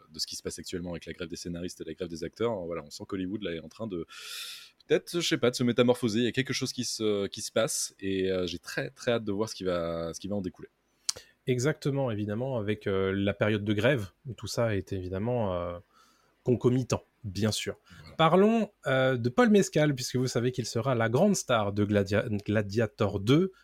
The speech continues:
Speaker 2: euh, Paul Mescal, euh, grande star de Gladiator deux, qui, euh, va jouer avec Pedro Pascal, euh, dans le prochain film de Ridley Scott. On a une petite news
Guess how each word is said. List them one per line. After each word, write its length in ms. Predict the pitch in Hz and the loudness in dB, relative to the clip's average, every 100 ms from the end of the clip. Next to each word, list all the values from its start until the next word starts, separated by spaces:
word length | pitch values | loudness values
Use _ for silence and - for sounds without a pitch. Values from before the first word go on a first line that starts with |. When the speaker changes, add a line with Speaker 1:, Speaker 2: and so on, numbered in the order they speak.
| _ 104 | _ -4
Speaker 2:
euh, 160 | 101 | -4
Paul 200 | 98 120 | 2 2
Mescal, 460 | 110 104 - 127 113 | 2 0 2 2 4
euh, 240 | 98 98 | 2 2
grande 180 | 101 120 | 2 2
star 200 | - 123 | 2 2
de 80 | 113 | 4
Gladiator 440 | 110 110 104 110 | 4 2 2 2
deux, 180 | 131 180 | 2 2
qui, 420 | - 139 151 151 | 0 -6 0 2
euh, 240 | 139 131 117 | 4 2 2
va 220 | 135 143 | 4 4
jouer 260 | 143 165 | 4 4
avec 200 | 135 123 | 4 2
Pedro 220 | - 117 110 | 2 2 2
Pascal, 460 | 110 - 113 110 | 0 0 0 2
euh, 160 | 92 92 | 2 0
dans 260 | 92 98 | 0 0
le 200 | 98 92 | 0 -2
prochain 420 | 90 - 95 - 92 | -4 -8 -8 -6 -8
film 300 | - 110 95 - - - | -4 -4 -6 -12 -20 -8
de 140 | 110 123 | 2 4
Ridley 380 | 117 113 110 120 | 4 2 2 0
Scott. 400 | - 135 160 120 | 2 4 4 0
On 100 | 104 | 0
a 80 | |
une 140 | 110 107 | 0 -2
petite 240 | 117 - | -4 -4
news 220 | 113 123 | 0 2